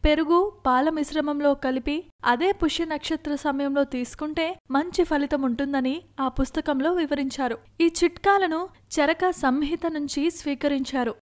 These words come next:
అయితే ఈ పాఠ్యపుస్తకం పుట్టబోయే పిల్లల లింగ నిర్ధారణ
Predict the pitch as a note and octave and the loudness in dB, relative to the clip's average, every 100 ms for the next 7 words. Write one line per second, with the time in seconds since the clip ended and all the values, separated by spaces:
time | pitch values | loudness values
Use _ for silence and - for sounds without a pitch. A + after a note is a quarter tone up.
0 | _ E4 F#4 F#4+ F#4+ - C4 C4+ B3+ D4 | _ 2 4 4 2 0 -2 2 2 2
1 | F#4 F4 D#4 E4 D#4+ E4 G4 - D#4+ G4+ | 0 0 -2 -2 0 0 -2 0 2 4
2 | G4 F#4+ F#4 E4+ D#4 D#4+ D4+ B3+ C#4 E4+ | 6 6 4 2 2 2 2 0 -2 -4
3 | D4+ A#3 C#4+ C#4+ C#4+ C#4+ | -4 -4 -2 -2 -2 -4